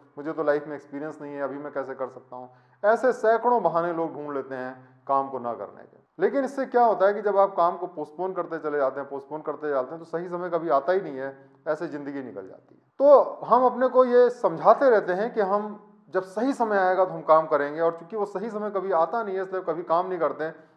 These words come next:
और हम जहाँ हैं वहीं पे पड़े रह जाते हैं। और एक scholar हैं William James, उन्होंने बड़ी खूबसूरती से कहा है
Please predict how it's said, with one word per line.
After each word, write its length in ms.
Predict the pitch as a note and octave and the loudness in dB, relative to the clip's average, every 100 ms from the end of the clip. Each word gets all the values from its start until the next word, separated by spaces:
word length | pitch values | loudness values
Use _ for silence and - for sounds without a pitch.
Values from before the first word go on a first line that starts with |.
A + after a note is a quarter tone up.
| _ | _
और 160 | E3+ F3 | 0 2
हम 160 | F3 E3+ | 0 -4
जहाँ 360 | D#3 E3 G3 | -4 -2 -4
हैं 160 | D#3+ D3+ | -4 -6
वहीं 280 | C3 C3+ D3+ | -8 -10 -10
पे 120 | C#3+ C#3 - _ | -10 -10 -20 _
पड़े 180 | - C3+ | -2 0
रह 120 | A2+ | 0
जाते 300 | F#2+ G2 - | -4 -12 -20
हैं। 120 | - _ _ _ _ _ _ _ _ _ | -20 _ _ _ _ _ _ _ _ _
और 380 | E3 G#3+ A3 G3+ | 6 6 6 0
एक 260 | B3+ - - - | -2 -4 -14 -18
scholar 420 | C#3 G#3 B3+ A#3 | -2 2 4 4
हैं 460 | F3+ F3+ F3 F3+ C3 | 0 -4 -8 -14 -8
William 440 | F3 G3 G3 G3 - - _ | -4 -2 -4 -6 -16 -20 _
James, 440 | B2 E3+ A#2 - _ _ _ _ - | -6 -6 -8 -18 _ _ _ _ -8
उन्होंने 220 | A3+ A3+ | -4 -2
बड़ी 160 | G3+ | -2
खूबसूरती 520 | G#3 G3+ F3 A#3+ A#3 A3+ | -2 -4 -8 -10 -8 -6
से 100 | G3 | -2
कहा 260 | E3 D3+ | 2 2
है 180 | C3+ B2+ | 2 -2